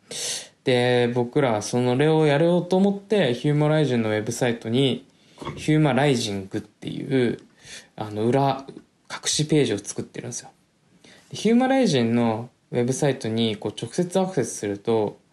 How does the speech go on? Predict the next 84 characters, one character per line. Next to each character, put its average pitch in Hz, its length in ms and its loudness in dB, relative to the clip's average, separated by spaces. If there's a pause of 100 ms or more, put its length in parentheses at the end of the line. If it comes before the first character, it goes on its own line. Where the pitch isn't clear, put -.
(840)
あ 117 180 -2
の、 104 420 -4 (120)
ピ 180 120 2
ン 165 100 2
ク - 120 -10
と - 120 -6
ね、 170 100 0
オ 131 140 2
レ 123 120 0
ン 120 80 2
ジ 113 260 -6
の 113 120 -6
グ 113 120 -6
ラ 113 120 0
デ 120 140 2
ー - 20 2
シ 120 120 -2
ョ 113 40 2
ン 113 60 0
が 113 80 -2
行 120 160 -4
っ - 20 -20
た - 160 -2
り 117 100 -2
来 - 100 -14
た 110 120 -2
り 104 100 -6
し - 120 -6
て 107 80 -4
る 104 80 -2
ウ - 20 0
ェ 101 100 0
ブ 107 60 -10
サ 113 160 -2
イ 101 60 -2
ト - 120 -12
な - 60 -10
ん - 60 -12
で - 60 -14
す - 120 -18
け - 100 -8
ど、 123 300 -2 (1000)
上 160 240 2
に、 185 380 2 (600)
こ 123 140 -2
う、 - 20 -2
ヒ 147 200 -2
ュ 143 80 4
ー - 20 2
マ 143 200 2
ラ 139 120 2
イ 127 100 4
ジ 117 180 -2
ン、 117 240 2 (840)
ジ 170 160 2
ン、 - 200 -2 (140)
ゾ 160 160 2
ー 123 220 2
ン、 101 140 -10 (400)
ゼ 165 140 0
ッ 160 100 -6
ト、 - 80 -8
ハ - 140 -8
テ 147 140 0
ナ、 147 100 2
ハ 139 100 0
テ 143 120 0
ナ、 135 100 2
ハ 135 100 0
テ 117 120 -4
ナ、 101 140 -6 (560)
ア 131 120 -4
バ 151 160 2
ウ 135 100 0
ト、 117 100 -2
コ 147 180 -2
ン 131 80 0
タ 110 140 -6
ク - 80 -18
ト、 - 120 -14
ス - 140 -10
ト 127 240 0
ア - 40 -6
っ - 60 -16